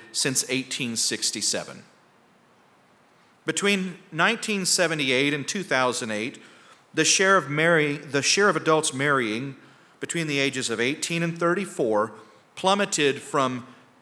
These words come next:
fifty-nine percent to twenty-nine percent. A record share of young people are choosing never to marry at all, the C D C reports.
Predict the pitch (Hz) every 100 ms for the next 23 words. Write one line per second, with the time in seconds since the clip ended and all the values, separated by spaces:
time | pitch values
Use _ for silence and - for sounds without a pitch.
0 | _ _ - 226 240 233 196 160 160 151
1 | - 135 - 120 110 110 - - _ -
2 | - - 127 113 101 82 80 92 - 82
3 | - - - _ _ _ _ _ _ _
4 | _ - - - _ 139 139 139 180 196
5 | - - 170 165 156 156 160 - 165 175
6 | 165 135 123 - 156 143 151 143 139 -
7 | - 165 190 175 - 139 127 127 131 127
8 | 135 98 87 - - 117 - 135 117 -
9 | 135 113 104 123 104 87 - - -